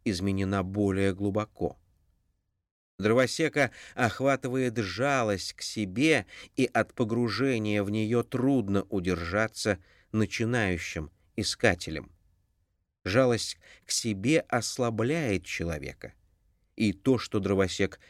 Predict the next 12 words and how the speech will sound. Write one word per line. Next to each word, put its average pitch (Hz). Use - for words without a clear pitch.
лёг 98
и 85
уснул, 127
иллюстрирует 117
довольно 101
типичное 95
поведение 90
человека 117
в -
ситуациях 90
дискомфорта. 87
Сон — 214